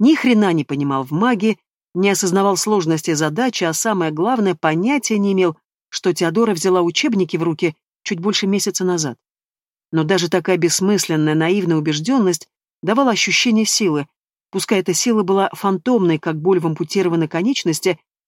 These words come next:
но все-таки Тео ее ощущала, и комок в горле таял, растекаясь по жилам томительной адреналиновой дрожью.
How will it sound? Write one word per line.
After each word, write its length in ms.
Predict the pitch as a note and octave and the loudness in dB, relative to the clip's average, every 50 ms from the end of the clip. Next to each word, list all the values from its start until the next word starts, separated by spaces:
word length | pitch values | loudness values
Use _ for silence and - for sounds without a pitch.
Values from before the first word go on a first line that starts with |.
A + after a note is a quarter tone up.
| _ _ _ | _ _ _
но 100 | - D#3+ | -8 -6
все-таки 420 | D#3 - - F3+ - F3 - F#3 D#3+ | -6 -4 -6 -6 -4 -4 -4 -4 -4
Тео 280 | - B3 B3 A#3+ A#3 - | 0 2 2 2 2 0
ее 300 | E3+ F#3+ F#3 F#3+ G#3+ - - | 0 -2 0 0 -2 -2 -4
ощущала, 760 | F#3+ F3+ - - G3 - - - G#3 F3+ D3 C3+ C3 C3 - _ _ _ _ _ _ _ _ - | -6 -6 -6 -4 -2 -2 -2 0 0 0 0 0 -2 -4 -6 _ _ _ _ _ _ _ _ -6
и 100 | E3 D#3+ | -6 -4
комок 320 | - F3 F3+ G#3 A3 - F#3 | -2 0 0 0 0 -2 -2
в 80 | E3 | -4
горле 300 | D#3+ F#3+ G3 F3+ F#3 F#3+ | 0 0 0 0 0 -2
таял, 440 | E3+ - F#3 E3+ D#3 D3 C#3 C#3+ D3 _ _ _ _ _ - | -2 -2 -2 0 0 0 -2 -2 -6 _ _ _ _ _ -6
растекаясь 580 | D#3 D3+ C#3+ - - D3+ - E3+ D#3 D#3 - | -4 -4 -4 -2 -4 -4 -2 -2 -2 -2 -2
по 140 | - - D3+ | -4 -4 -4
жилам 360 | D3 F3+ G#3+ G#3+ G3 F3 D#3+ _ _ _ _ _ - | 0 0 2 2 2 0 -2 _ _ _ _ _ -2
томительной 640 | F3 D#3+ F3+ A3+ A3 - G#3 G3+ G3+ G3+ F3+ D#3+ _ _ _ - | 0 2 2 2 0 0 0 0 2 2 0 -2 _ _ _ -4
адреналиновой 720 | G3 F#3 E3 F#3 F3 F3 E3 D#3 D#3 D#3 D3+ D3+ D3 D3+ | -4 0 2 2 2 2 2 2 0 0 0 0 -2 -2
дрожью. 480 | C#3+ D3 D3+ D3 C#3 B2+ B2 A#2+ A#2 | -4 -2 -4 -4 -4 -4 -6 -8 -10